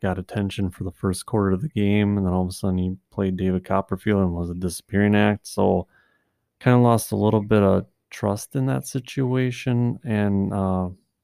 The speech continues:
Madison is, uh, he's gonna be treated like Cook. If Cook's not going, he's gonna be technically Dalvin Cook, and I think he's gonna be utilized as such. And this is why you picked up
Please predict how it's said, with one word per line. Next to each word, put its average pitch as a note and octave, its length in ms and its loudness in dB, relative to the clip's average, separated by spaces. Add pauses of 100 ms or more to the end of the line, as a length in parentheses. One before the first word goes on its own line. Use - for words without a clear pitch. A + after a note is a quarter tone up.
(300)
Madison A2+ 720 0
is, G2+ 340 -2
uh, F#2+ 340 4 (840)
he's A2 140 2
gonna E3+ 140 8
be C#3 60 6
treated D3 240 4
like A2+ 160 4
Cook. G#2+ 300 2
If - 140 -4
Cook's B2 260 -2
not A2+ 160 2
going, G#2 240 2
he's A2+ 220 2
gonna A2+ 200 4
be G#2+ 320 0
technically F#2+ 680 -2 (340)
Dalvin F#2 340 2
Cook, F#2 340 -2
and F#2+ 100 -4
I F#2 60 -2
think G2 160 -2
he's F#2 100 0
gonna F2+ 120 -2
be F2 80 -4
utilized F2+ 460 -2
as F2 100 -10
such. F#2 300 -4 (2250)
And C#3 160 10
this D3 160 6
is B2+ 160 2
why G2+ 200 0
you A2 220 0
picked A2 320 -4
up A2 200 0